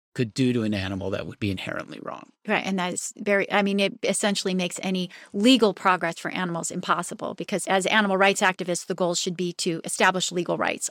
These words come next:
Speaker 2: always, um, because that's how you assure them going forward in, in perpetuity.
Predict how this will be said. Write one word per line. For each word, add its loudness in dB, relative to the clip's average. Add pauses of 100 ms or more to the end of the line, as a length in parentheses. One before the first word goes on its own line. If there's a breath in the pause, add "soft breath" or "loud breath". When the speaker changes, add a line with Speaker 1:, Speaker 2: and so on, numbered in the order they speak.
Speaker 2:
always, 2 (300 loud breath)
um, 0
because -4
that's 0
how 2
you -2
assure 0
them -6
going -2
forward -2
in, -4
in -6
perpetuity. -4